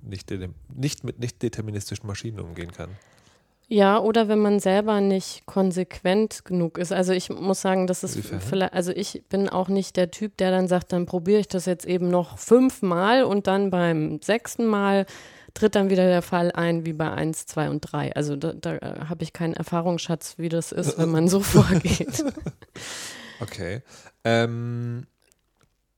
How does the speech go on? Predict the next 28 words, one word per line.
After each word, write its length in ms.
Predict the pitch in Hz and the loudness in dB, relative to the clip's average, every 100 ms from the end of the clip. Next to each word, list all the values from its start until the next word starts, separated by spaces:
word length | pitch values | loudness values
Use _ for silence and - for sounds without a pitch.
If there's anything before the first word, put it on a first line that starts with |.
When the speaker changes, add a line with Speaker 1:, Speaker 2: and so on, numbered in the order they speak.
| _ _ _ - - _ _ _ _ _ - | _ _ _ -4 -4 _ _ _ _ _ -10
Speaker 1:
verdammt, 580 | - 139 165 240 175 - | 0 6 6 6 0 -6
Faden 440 | - - 143 180 | -8 -10 -10 -8
verloren. 480 | - 98 92 92 92 | -4 -2 -2 -4 -6
Ich 120 | 101 | -10
wollte 120 | 117 | -10
doch 180 | 120 113 | -10 -12
zu 120 | - | -14
dieser 300 | 101 123 151 | -14 -10 -10
Szene 340 | 143 - 147 139 | -10 -12 -10 -10
noch 160 | 131 - | -12 -14
irgendwas 340 | 135 127 120 | -16 -14 -16
fragen. 540 | - - 64 50 50 - _ _ _ _ _ _ _ _ _ _ _ _ _ _ | -16 -14 -14 -14 -18 -20 _ _ _ _ _ _ _ _ _ _ _ _ _ _
Irgendwas 400 | 123 135 123 - | -10 -8 -10 -8
mit, 200 | 117 - | -12 -10
äh, 440 | - 104 107 104 104 _ - - - - - - | -6 -4 -4 -6 -10 _ -20 -18 -18 -18 -18 -12
mit 220 | 117 - | -12 -6
Eltern 520 | 110 123 135 131 127 | -6 -4 -6 -8 -10
und, 380 | - 113 113 - | -10 -10 -12 -14
äh, 280 | - - 110 | -12 -10 -12
wie 80 | 110 | -12
man 120 | 107 | -12
Dinge, 180 | 117 113 - - | -12 -14 -16 -12
ach 140 | - | -4
so, 160 | 180 135 | 0 2
genau, 280 | 123 117 - - _ | 2 2 0 -16 _
wenn 100 | 120 | 0
man, 260 | 120 117 113 | 2 -2 -4
ähm, 420 | 117 117 113 110 | -4 -2 -4 -10